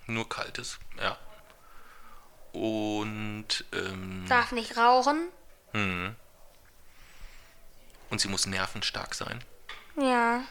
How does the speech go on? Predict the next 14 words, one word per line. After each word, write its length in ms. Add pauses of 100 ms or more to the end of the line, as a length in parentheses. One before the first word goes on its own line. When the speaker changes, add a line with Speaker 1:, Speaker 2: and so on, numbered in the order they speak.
(180)
Speaker 2:
das 300
muss, 240 (420)
das 120
muss 220
jeder 340
in 80
meiner 260
Familie, 640
der 120
mit 160
mir 160
Kontakt 500
hat. 240 (160)
Speaker 1:
Mhm. 460